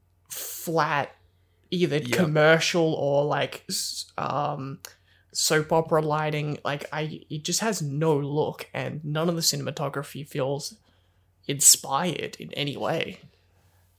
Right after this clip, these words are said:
Speaker 2: Outside the action sequences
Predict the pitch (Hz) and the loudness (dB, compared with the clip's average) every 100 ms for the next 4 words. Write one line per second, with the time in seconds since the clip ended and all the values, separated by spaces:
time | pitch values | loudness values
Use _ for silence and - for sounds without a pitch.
0 | - - 156 175 - - 180 185 208 220 | -20 -14 -10 -10 -10 -12 -8 -6 -6 -6
1 | 226 196 _ _ _ 143 131 113 131 - | -8 -12 _ _ _ -8 -2 0 0 -4
2 | 131 - 131 143 147 - 165 - - | -4 -4 -4 -6 -6 -6 -6 -6 -8